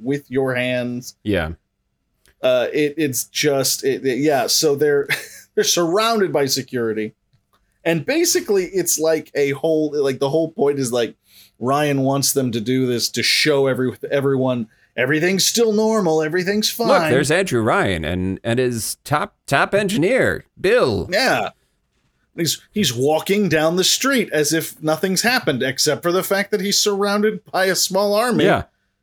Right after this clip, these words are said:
Speaker 2: Yeah.
Speaker 1: Everything seems fine
Speaker 2: Everything
Speaker 1: from
Speaker 2: is
Speaker 1: his point of view.
Speaker 2: A-okay.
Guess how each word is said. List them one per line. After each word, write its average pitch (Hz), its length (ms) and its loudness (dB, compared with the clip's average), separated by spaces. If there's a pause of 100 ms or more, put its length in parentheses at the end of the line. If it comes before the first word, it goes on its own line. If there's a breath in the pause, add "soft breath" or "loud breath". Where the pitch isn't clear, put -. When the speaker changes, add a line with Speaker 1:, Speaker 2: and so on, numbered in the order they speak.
Speaker 2:
Yeah. 123 340 0 (340)
Speaker 1:
Everything 190 500 0
seems 220 340 2
fine 254 300 2
Speaker 2:
Everything 220 200 2
Speaker 1:
from 185 140 2
Speaker 2:
is 120 160 0
Speaker 1:
his - 80 -8
point 120 280 -2
of 107 60 -6
view. 107 80 2
Speaker 2:
A-okay. 104 880 0